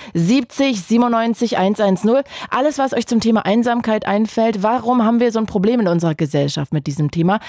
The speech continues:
Wann habt ihr euch mal einsam gefühlt? Habt ihr euch vielleicht sogar mal in einer Beziehung oder im Freundeskreis einsam gefühlt?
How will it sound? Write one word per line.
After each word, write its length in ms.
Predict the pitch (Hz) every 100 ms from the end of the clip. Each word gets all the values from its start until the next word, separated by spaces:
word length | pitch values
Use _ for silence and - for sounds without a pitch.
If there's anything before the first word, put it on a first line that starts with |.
| - -
Wann 200 | 202 254
habt 200 | 269 -
ihr 160 | 294 -
euch 160 | 220
mal 100 | 208
einsam 460 | 160 160 156 151 147
gefühlt? 360 | 143 - 226 - - -
Habt 240 | - 220 233
ihr 80 | 233
euch 120 | 226
vielleicht 240 | 226 220
sogar 160 | 226 208
mal 80 | 208
in 100 | 202
einer 80 |
Beziehung 580 | 202 208 - 254 214 170
oder 180 | 170 180
im 140 | 220
Freundeskreis 680 | - 247 269 247 - 151 151
einsam 400 | - 156 151 147
gefühlt? 480 | 143 139 165 202 254